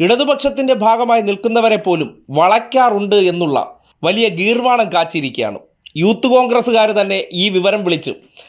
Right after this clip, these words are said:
ഹണി ഭാസ്കറിനോട് പറഞ്ഞപ്പോൾ സ്വാഭാവികമായി സദുദ്ദേശത്തോടു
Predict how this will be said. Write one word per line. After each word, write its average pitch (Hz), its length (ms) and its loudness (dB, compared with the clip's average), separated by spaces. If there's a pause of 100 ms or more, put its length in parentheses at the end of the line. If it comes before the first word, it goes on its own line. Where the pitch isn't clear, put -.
(140)
ഹണി 208 200 0 (100)
ഭാസ്കറിനോട് 208 600 0
പറഞ്ഞപ്പോൾ 165 420 -2 (340)
സ്വാഭാവികമായി 220 720 0 (100)
സദുദ്ദേശത്തോടു 208 760 0